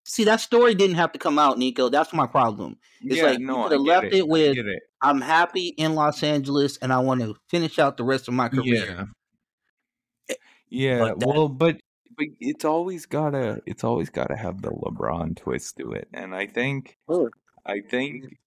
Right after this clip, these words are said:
Speaker 2: his mind, the way he is perceiving this coming out,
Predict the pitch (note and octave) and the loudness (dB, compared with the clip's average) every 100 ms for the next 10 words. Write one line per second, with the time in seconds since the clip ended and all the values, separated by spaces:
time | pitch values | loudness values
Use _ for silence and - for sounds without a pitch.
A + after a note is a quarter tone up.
0 | _ - A#2 B2+ D3 B2+ B2 C3 C#3+ D3+ | _ -8 -4 -4 -4 -4 -2 0 0 -2
1 | D#3+ C#3 G#2 G2 G#2 G#2 G2+ G#2+ A#2 B2 | -4 -4 -4 0 0 -2 -6 -6 -4 -4
2 | B2 - G#2 G#2 G2+ G2 G2 _ - G2+ | -6 -6 -4 -2 -2 -6 -20 _ -4 -4
3 | - G2+ G2+ G2+ G2+ G2+ F#2+ - F#2+ F#2 | -4 -6 -4 -2 -2 -2 -4 -4 -4 -4
4 | - - _ _ _ _ _ - G#2 F#2+ | -6 -20 _ _ _ _ _ -8 -6 -4
5 | F2+ E2+ E2+ F2+ | -4 -4 -6 -8